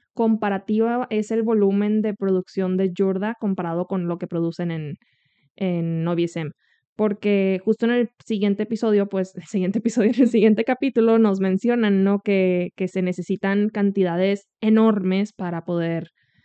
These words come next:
eh, siquiera empezar a producir lo que era el antídoto, ¿no? Que, que están manejando por ahí. Entonces, sí,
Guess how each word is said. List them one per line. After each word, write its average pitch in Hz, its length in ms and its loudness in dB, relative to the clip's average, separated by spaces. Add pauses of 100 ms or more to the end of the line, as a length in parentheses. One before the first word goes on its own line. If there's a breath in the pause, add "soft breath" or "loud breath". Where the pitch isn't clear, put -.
(220)
eh, 180 400 -2
siquiera 175 300 -4
empezar 180 280 -4
a 175 80 -4
producir 185 380 -6
lo 170 120 -4
que 180 80 -6
era 165 80 -4
el 165 80 -4
antídoto, 170 500 -4
¿no? 196 160 -6
Que, - 380 -10
que - 60 -8
están 180 220 -6
manejando 180 380 -2
por 180 140 -6
ahí. 214 240 -2 (320)
Entonces, 214 640 0
sí, 220 500 2